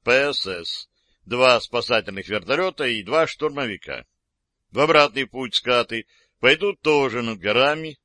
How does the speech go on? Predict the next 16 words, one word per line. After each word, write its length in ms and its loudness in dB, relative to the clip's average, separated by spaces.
Если 440 -6
британцы 520 -4
решат 400 -6
их 120 -12
догнать, 400 -4
в 80 -14
дело 260 4
вступят 440 -4
истребители, 720 -10
а 220 6
по 240 0
необходимости 720 -4
и 240 -10
П 280 -2
С 300 -4
С. 340 -14